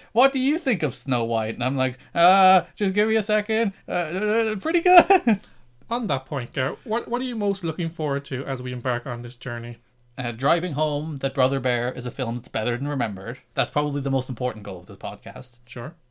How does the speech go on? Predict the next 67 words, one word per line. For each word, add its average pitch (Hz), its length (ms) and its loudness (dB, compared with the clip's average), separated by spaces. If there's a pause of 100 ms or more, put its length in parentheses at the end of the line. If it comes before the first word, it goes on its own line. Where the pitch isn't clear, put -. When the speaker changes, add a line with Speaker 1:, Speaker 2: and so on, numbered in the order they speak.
(200)
Speaker 1:
That's, - 260 0
that's 196 180 0
about 254 160 2
it. 254 200 0 (440)
There's 208 160 2
a - 20 2
lot 349 140 8
of 302 60 0
these 175 120 -2
films 131 180 0
I 110 60 2
haven't 101 260 -8
seen 101 280 -14
as 98 120 -16
well. 98 220 -12
A 127 60 -2
lot 208 140 4
of 180 60 -6
the 143 120 -2
earlier 107 240 -6
ones, 101 120 -10
'cause 147 160 -4
as 143 140 0
I 143 60 -4
said, 110 240 -8
I'm 151 120 2
a 156 40 -2
child 143 200 -2
of 147 80 -10
the 143 60 -8
nineties. 104 500 -12 (300)
I - 60 -6
was 113 80 -4
born 151 200 0
in 156 120 -2
nineteen 139 240 0
ninety-two, 127 580 -6 (260)
so 139 140 -2
I 135 60 2
would 139 80 0
have 151 100 -2
seen 151 380 -4 (120)
most 180 320 0
of 170 120 -4
the 165 60 -2
Disney 131 300 -2
films, 113 480 -6 (200)
and 143 100 0
then 165 80 4
I 180 60 4
would 170 100 2
have 147 60 -2
seen 147 180 -2
stuff 135 220 -4
like 117 160 -4
Jungle 117 340 -4
Book 113 300 -4
and 110 100 -8
stuff - 220 -6
that 127 160 -6
would 123 100 -4
have 117 80 -6
been, 110 160 -6
like, 107 300 -8 (160)
still 185 280 2
relatively 160 460 2
timely 123 640 -4